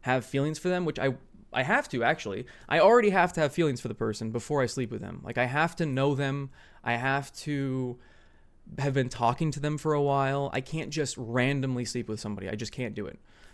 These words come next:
It's weird to me. It's a foreign concept. I know that's, like, a thing in our society now, and it has been for a very long time that people are just okay with that.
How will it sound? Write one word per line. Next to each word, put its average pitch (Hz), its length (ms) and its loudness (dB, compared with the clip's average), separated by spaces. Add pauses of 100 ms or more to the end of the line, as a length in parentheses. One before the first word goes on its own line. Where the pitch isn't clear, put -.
(100)
It's 123 160 -4
weird 151 360 0
to 165 60 -4
me. 170 140 -2
It's 147 100 -8
a 117 40 -8
foreign 156 280 -4
concept. 131 460 -4
I 113 40 -4
know 131 120 0
that's, 135 200 -4
like, 123 220 -4 (480)
a 147 120 4
thing 160 300 0
in 156 100 -2
our 147 120 -2
society 127 600 -2
now, 120 300 -4
and 113 100 -6
it 113 60 -6
has 120 160 -6
been 120 180 -6
for 123 140 -6
a 113 40 -4
very 120 180 -2
long 117 240 -4
time 110 260 -6
that 104 100 -8
people 120 220 -8
are 117 40 -6
just 113 140 -14
okay 107 260 -6
with 107 120 -4
that. 104 260 -2